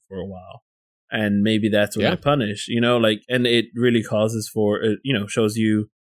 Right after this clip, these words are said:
Speaker 1: like, what four had was more of a, a style of player. Um, even Street Fighter three, like, you don't have to do everything that everybody else does, like in five.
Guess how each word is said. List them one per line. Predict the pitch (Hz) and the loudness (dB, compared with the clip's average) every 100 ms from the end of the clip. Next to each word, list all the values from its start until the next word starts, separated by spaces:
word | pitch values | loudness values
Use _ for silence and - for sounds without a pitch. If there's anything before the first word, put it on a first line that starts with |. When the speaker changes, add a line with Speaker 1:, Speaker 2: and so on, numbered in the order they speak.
| _ _ _ | _ _ _
Speaker 1:
like, | 117 110 | -4 0
what | 107 104 | 0 0
four | 156 202 185 | 4 4 4
had | 107 107 - - | 0 -6 -10 -16
was | - 107 | -16 -12
more | 110 107 107 | -4 0 2
of | 107 | 4
a, | 107 101 95 - | 4 4 2 -4
a | 95 | -8
style | - - 135 127 98 | -6 -4 0 0 -2
of | - - - | -6 -12 -4
player. | 135 135 104 104 - _ _ _ _ - | 0 0 -2 -6 -14 _ _ _ _ -8
Um, | 101 98 98 | -4 -4 0
even | 123 143 | 0 2
Street | 139 131 | 0 0
Fighter | 139 131 131 131 131 _ | 2 4 4 2 -2 _
three, | 151 208 123 107 | -2 0 0 -4
like, | 110 113 | -4 0
you | 135 | 0
don't | 147 131 | 0 2
have | 139 151 | 0 0
to | 123 | -2
do | 127 160 160 127 123 127 _ _ _ _ - | 2 4 6 4 2 -4 _ _ _ _ -4
everything | 143 143 143 143 | 0 0 2 4
that | 127 | 6
everybody | 123 131 127 117 | 6 6 6 6
else | 139 156 | 6 4
does, | 113 104 | 2 2
like | 104 107 - | 2 0 -2
in | 101 | -2
five. | 139 143 107 101 | 2 4 2 -2